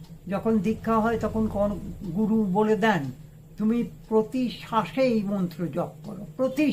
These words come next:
শ্বাসে।" তার কারণ কি? আমাদের শ্বাস বড় এলোমেলো। আমরা যদি একটা লয় বজায় রাখতে চাই, এক, দুই, তিন, চার, এক, দুই, তিন,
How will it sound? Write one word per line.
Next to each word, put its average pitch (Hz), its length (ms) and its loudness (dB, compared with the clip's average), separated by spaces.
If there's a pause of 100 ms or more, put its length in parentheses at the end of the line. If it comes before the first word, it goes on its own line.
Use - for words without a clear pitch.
শ্বাসে।" 165 320 -10 (460)
তার 202 220 -2
কারণ 233 240 4 (120)
কি? 262 80 -4 (380)
আমাদের 226 340 -6
শ্বাস 247 200 -4 (120)
বড় 220 140 2 (140)
এলোমেলো। - 420 -4 (960)
আমরা 185 220 -2
যদি 214 220 0 (100)
একটা 226 140 -4 (140)
লয় 214 320 4
বজায় 208 360 2
রাখতে - 320 -6
চাই, 190 160 -4 (240)
এক, 185 80 0 (280)
দুই, 202 180 -4 (200)
তিন, 190 180 -2 (280)
চার, 196 200 2 (440)
এক, 180 80 -6 (260)
দুই, 185 200 -2 (200)
তিন, 185 180 -2